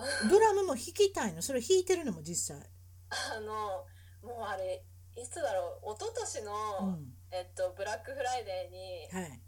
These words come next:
Speaker 2: セールで買った電子ドラムキットがあるんですけど。
Speaker 1: うん、ブラックフライデーちょっと説明させていただくと、十一月の、あの、祝日に、サ-、サンクスギビングスデー、これは感謝祭の日っていうのがあって、その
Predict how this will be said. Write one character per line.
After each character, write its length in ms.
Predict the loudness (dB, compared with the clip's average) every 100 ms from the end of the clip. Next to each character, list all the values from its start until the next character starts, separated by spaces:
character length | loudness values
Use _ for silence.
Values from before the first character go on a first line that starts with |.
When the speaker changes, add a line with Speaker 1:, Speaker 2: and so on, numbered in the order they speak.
| -6
Speaker 2:
セ 160 | -4 -4
ー 40 |
ル 100 | -4
で 100 | -6
買 140 | -6
っ 40 | -8 -4
た 320 | -2 -2 -4
電 200 | -10 -10
子 100 | -10
ド 100 | -6
ラ 100 | -6
ム 100 | -8
キ 100 | -12
ッ 60 | -8
ト 100 | -2
が 100 | -2
あ 40 |
る 80 | -2
ん 40 |
で 100 | -10
す 80 | -12
け 100 | -8
ど。 180 | 0 2
Speaker 1:
う 20 | 2
ん、 160 | 2
ブ 60 | 2
ラ 80 | 2
ッ 60 |
ク 80 | 0
フ 80 | -2
ラ 80 | 0
イ 60 |
デ 60 | 0
ー 40 |
ち 80 | 0
ょ 20 |
っ 20 |
と 60 | -2
説 260 | -2 0 2
明 140 | 2
さ 160 | 2 -2
せ 80 | 0
て 60 |
い 60 | 0
た 60 | 0
だ 80 |
く 100 | -4
と、 220 | -4 -2 -2
十 180 | -4
一 200 | -6 -6
月 300 | -4 -6 0
の、 240 | 2 2 0 -14 -20 -20 -14
あ 180 | -10 -8
の、 80 | -10 -12 -14 -20 -20 -8
祝 300 | -4 -2 -2
日 300 | -2 -2 0
に、 300 | 0 -2 -6 -8
サ-、 240 | -8 -8 -16 -20
サ 260 | -10 -6 -6
ン 100 | -4
ク 80 | -4
ス 160 | -4
ギ 160 | -4 -6
ビ 100 | -4
ン 120 | -2
グ 60 | -2
ス 160 | -4
デ 80 | -4
ー、 100 | -6 -10 -6
こ 100 | -2
れ 60 | -2
は 80 | -4 -12
感 240 | -8 -8 -4
謝 200 | -4 -4
祭 220 | -4 -6
の 80 | -6
日 100 | -10
っ 40 |
て 120 | -8 -6
い 40 |
う 20 |
の 100 | -6
が 80 | -10
あ 40 |
っ 40 | -12
て、 300 | -8 -8 -8 -12 -20 -12
そ 180 | -4
の 60 | -2